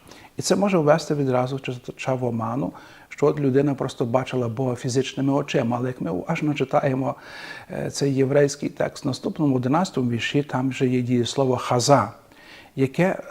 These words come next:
е, як правило, означає видіння. Е, тобто тут мова йшла,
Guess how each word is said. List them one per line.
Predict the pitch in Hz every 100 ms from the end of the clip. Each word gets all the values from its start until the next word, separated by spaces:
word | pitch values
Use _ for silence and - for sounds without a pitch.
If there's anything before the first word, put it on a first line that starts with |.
| -
е, | 131 131 139
як | 127 123
правило, | - 139 143 135 135 131 - - -
означає | - 120 131 - 139 123
видіння. | 110 120 110 143 151 123 107 110 - - - - -
Е, | -
тобто | 120 113 117 120 - - _
тут | 165 170
мова | 135 143 143
йшла, | 135 - 139 143